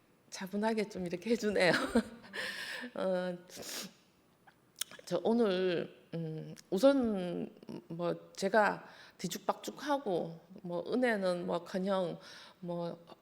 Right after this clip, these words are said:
뭐, 뭐 이상한 말 하더라도 <laughs> 어, 뭐 저기 최 목사님 말씀하시는 것처럼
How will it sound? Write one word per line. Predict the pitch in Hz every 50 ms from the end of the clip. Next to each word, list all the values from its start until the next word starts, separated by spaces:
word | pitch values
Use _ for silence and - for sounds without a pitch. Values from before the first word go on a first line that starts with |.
| _ _ _ _ _ _ _ _ _
뭐, | - 156 160 170 175 180 165
뭐 | 165 170 170
이상한 | - - 185 - 247 247 240 240 214
말 | 196 196 202 208 196 185 -
하더라도 | - - 240 247 - 269 247 196 180 185 - 220 233 196 -
<laughs> | - - - - - 240 226 - - - - - - - 906 906 880 - - - - - 247 - - - - - - -
어, | 185 175 175 175 170 170 165 - - - -
뭐 | 175 170 165 160 165 165 160 - - - - - - - -
저기 | - - 170 165 170 170 170 165 165 165
최 | - - 247
목사님 | 233 233 226 226 214 190 180 170 170
말씀하시는 | 165 165 170 170 170 - 185 180 180 175 175 - 196 202 190
것처럼 | 180 170 175 - 190 185 190 185 170 165